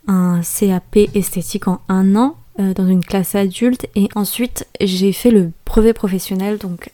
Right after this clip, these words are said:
euh, où on inclut les soins du corps. Donc je me suis bien rendu compte une fois de plus que, que voilà, c'était pas ce que, ce que, ce que j'aimais, euh, particulièrement, mais bon, pour avoir le diplôme de toute façon il fallait le faire, donc voilà.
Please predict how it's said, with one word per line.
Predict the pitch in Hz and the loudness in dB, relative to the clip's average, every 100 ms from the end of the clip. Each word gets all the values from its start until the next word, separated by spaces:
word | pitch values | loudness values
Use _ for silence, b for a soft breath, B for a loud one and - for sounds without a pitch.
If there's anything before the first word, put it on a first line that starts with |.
| - | -10
euh, | 185 180 180 | -8 -8 -8
où | 196 | -4
on | 190 | -2
inclut | 185 190 - 226 | 0 -2 0 2
les | 208 | 2
soins | - 190 | 2 0
du | 170 - | 0 -4
corps. | - 233 240 | 0 0 0
Donc | 202 175 | -2 -2
je | - | -4
me | |
suis | 170 180 | -6 -8
bien | - 190 | -4 -2
rendu | 190 185 | -2 -4
compte | - 202 196 - | -4 -4 -4 -10
une | 185 | -12
fois | - 196 | -8 -10
de | |
plus | - - 208 - b b b b _ | -8 -10 -10 -12 b b b b _
que, | - 240 240 226 220 214 | 4 6 8 6 4 2
que | 214 | 0
voilà, | 196 - | -2 -4
c'était | - - | -6 -4
pas | 214 226 | 0 -2
ce | - | 0
que, | 220 202 196 | 0 0 -2
ce | |
que, | - 196 185 180 175 185 - 180 | -4 -4 -2 -4 -4 -6 -6 -8
ce | |
que | - 202 | -2 0
j'aimais, | 185 185 190 190 | 2 2 2 0
euh, | 180 | -2
particulièrement, | 170 185 - - 190 190 180 185 226 | -6 -10 -10 -10 -4 -2 0 2 2
mais | 247 185 175 | 2 0 0
bon, | 165 160 | -2 -6
pour | - | -4
avoir | 180 175 | -4 -2
le | 175 | -4
diplôme | 175 - 196 | -4 -4 -4
de | 185 | -4
toute | 180 - | -6 -6
façon | 190 - 196 - | -6 -4 -6 -6
il | 196 | -8
fallait | - 180 170 | -6 -6 -4
le | 165 | -6
faire, | - 240 | -2 0
donc | 233 185 - | 0 -2 -2
voilà. | 180 185 | -2 -2